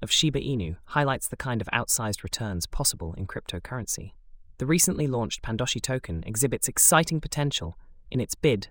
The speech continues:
to become a mainstream decentralized ecosystem. Savvy investors, paying close attention early on,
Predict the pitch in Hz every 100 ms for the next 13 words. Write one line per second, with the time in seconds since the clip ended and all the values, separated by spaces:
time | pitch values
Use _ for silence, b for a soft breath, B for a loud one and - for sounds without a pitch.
0 | - - 135 - 139 123 127 135 131 -
1 | 98 92 - 110 - 127 - 101 92 90
2 | - - 95 - - - 87 - - -
3 | - - - - - - - - - -
4 | 151 170 165 143 113 - 85 82 - -
5 | - 120 104 - 143 - - 123 113 101
6 | - 110 101 110 95 80